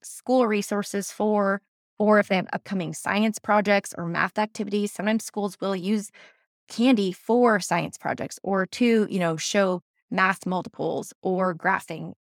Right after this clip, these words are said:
projects and things like that. So you might also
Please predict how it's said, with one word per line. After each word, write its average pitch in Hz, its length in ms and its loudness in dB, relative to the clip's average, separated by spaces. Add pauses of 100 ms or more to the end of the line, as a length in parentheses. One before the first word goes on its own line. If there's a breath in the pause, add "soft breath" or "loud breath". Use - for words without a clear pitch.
(160)
projects 151 520 -2
and - 160 -6
things 190 220 -4
like 180 180 -6
that. - 220 0
So - 140 -6
you 202 140 0
might 254 200 2
also 196 420 -2